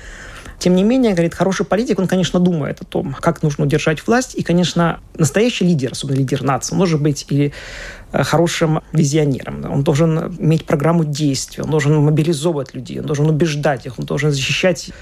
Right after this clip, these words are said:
население от аппарата, и в то же время должен поддерживать аппарат, потому что аппарат государственный должен помогать ему реализовывать его цели. Это с одной стороны. А с другой стороны, он также должен очень внимательно следить за своим окружением, быть хорошим аппаратным игроком, особенно вот в рамках,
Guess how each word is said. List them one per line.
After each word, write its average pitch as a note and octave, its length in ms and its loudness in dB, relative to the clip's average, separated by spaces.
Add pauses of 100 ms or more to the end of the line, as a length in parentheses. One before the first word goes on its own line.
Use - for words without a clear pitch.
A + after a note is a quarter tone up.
(440)
население D#3 640 2
от - 240 -8
аппарата, F#3 560 0
и - 20 -18
в - 60 -14
то D#3+ 80 0
же C#3+ 100 0
время C#3+ 260 4
должен C3+ 280 0
поддерживать D3 400 0
аппарат, E3 320 0
потому C3+ 240 -2
что C#3 160 -4
аппарат - 260 0
государственный D3+ 560 0
должен D3+ 280 2
помогать D3 420 2
ему D3+ 120 2
реализовывать C#3+ 520 0
его E3 120 2
цели. - 380 -2
Это E3 140 2
с - 40 2
одной F3 180 4
стороны. C3 300 -2
А B2+ 40 0
с A2+ 80 -6
другой G3 200 2
стороны, A#3 300 2
он F#3 120 2
также E3+ 260 2
должен F3+ 420 2 (100)
очень G3+ 260 2
внимательно F#3 300 2
следить F3 300 2
за F3 80 0
своим F3 220 0
окружением, C#3+ 720 -2
быть E3+ 160 0
хорошим F#3 320 0
аппаратным E3+ 580 0 (640)
игроком, E3 600 2
особенно C3+ 320 -2
вот B2+ 160 -6
в - 100 -2
рамках, C#3 400 -2